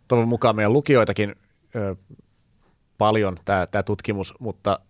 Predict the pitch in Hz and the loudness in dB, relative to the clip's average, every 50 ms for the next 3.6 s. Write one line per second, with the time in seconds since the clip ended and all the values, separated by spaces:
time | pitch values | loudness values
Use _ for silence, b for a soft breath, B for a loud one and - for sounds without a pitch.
0 | _ - 185 175 135 117 98 107 110 120 117 110 101 - 107 101 101 - - - | _ -20 -18 -14 -10 -8 -4 -2 -2 0 0 0 -2 -2 -4 -8 -8 -10 -16 -20
1 | - _ _ _ _ - 139 143 147 143 123 110 101 98 95 90 87 82 - 101 | -20 _ _ _ _ -6 0 2 2 4 4 4 2 2 2 0 -2 -2 0 0
2 | 101 101 - - - 92 90 85 85 - - - - 117 120 113 107 98 92 87 | 0 0 0 -4 -6 -8 -6 -6 -6 -8 -10 -6 -2 0 2 2 2 2 0 0
3 | 82 98 95 95 92 90 87 87 85 82 - | 0 0 2 2 2 0 0 0 -2 -4 -4